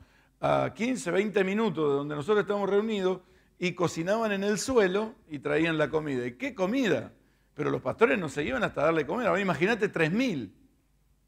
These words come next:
Y empezó a haber unos disturbios, había unos problemas, y los apóstoles decidieron, "No podemos dejar de estudiar la palabra, no podemos dejar de leer las Sagradas Escrituras, del Génesis hasta el libro de Malaquías. No podemos dejar de leer la palabra,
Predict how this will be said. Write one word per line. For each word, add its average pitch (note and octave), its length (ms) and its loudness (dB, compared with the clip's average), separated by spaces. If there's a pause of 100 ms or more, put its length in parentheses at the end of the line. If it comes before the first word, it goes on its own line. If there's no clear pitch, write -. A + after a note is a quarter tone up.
(640)
Y E3+ 100 2
empezó E3+ 340 4
a B3 40 8
haber A3+ 160 8
unos G3+ 180 2
disturbios, F3 520 2
había E3+ 120 4
unos F3+ 160 0
problemas, F#3+ 640 2 (400)
y G3 100 0
los F3+ 140 6
apóstoles F#3 460 4
decidieron, E3 600 -2
"No B3+ 140 -2
podemos A3 380 2
dejar E3+ 320 0
de D#3+ 80 0
estudiar D3+ 360 0
la C#3+ 140 2
palabra, B2+ 480 0 (400)
no E3+ 160 0
podemos A#3 320 4
dejar F3+ 300 0
de F3 100 0
leer F3 260 2
las F3+ 180 0
Sagradas F3+ 520 2
Escrituras, D3+ 600 0
del C#3 100 0
Génesis D#3+ 440 -6
hasta C3+ 380 -2 (300)
el D3+ 100 -4
libro E3 200 2
de D#3 80 0
Malaquías. D3 800 -2
No F3 120 -6
podemos C4+ 380 4
dejar E3+ 300 4
de D#3+ 160 4
leer D#3 200 6
la D3 140 4
palabra, C#3+ 480 4